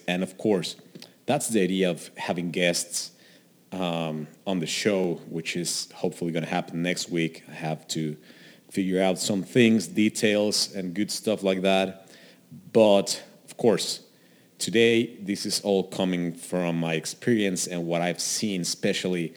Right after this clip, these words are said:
with social media. You get a good look to people, and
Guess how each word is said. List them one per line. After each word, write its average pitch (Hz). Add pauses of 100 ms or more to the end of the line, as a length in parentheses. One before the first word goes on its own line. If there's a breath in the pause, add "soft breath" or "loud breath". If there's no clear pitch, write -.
(320 loud breath)
with -
social -
media. 95
You 82
get 95 (720 loud breath)
a 92
good 104
look 92
to 90 (400)
people, 87
and 76